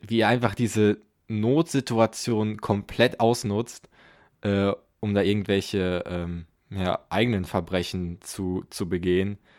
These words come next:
Also das fand ich, hat noch mal, das fand ich, war das Unsympathischste, was bisher jemand, äh, in der Serie gemacht hat. Also <laughs>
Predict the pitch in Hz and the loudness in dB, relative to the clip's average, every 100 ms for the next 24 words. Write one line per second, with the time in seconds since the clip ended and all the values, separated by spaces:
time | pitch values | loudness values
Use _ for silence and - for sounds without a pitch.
0 | _ _ _ _ _ _ - 196 98 101 | _ _ _ _ _ _ -2 0 2 2
1 | 110 - - - 101 101 98 107 - 92 | 0 -2 -14 -6 -4 -2 0 0 0 -4
2 | 95 92 92 - - - 123 113 107 101 | -2 -2 -2 -2 -2 4 4 6 6 6
3 | - - 147 147 127 110 107 107 - - | 2 2 4 6 4 4 2 2 -4 0
4 | 95 98 - 95 - 92 87 90 90 87 | 4 4 4 -6 0 0 2 0 0 -4
5 | 87 - 87 85 85 - 90 90 85 90 | -8 -8 -4 -4 -4 -6 -4 -2 0 0
6 | 90 87 85 82 82 - 82 78 - - | 0 0 -2 -4 -4 -4 -4 -4 -14 -16
7 | - 85 85 90 95 - | -8 -6 -2 -2 -2 -2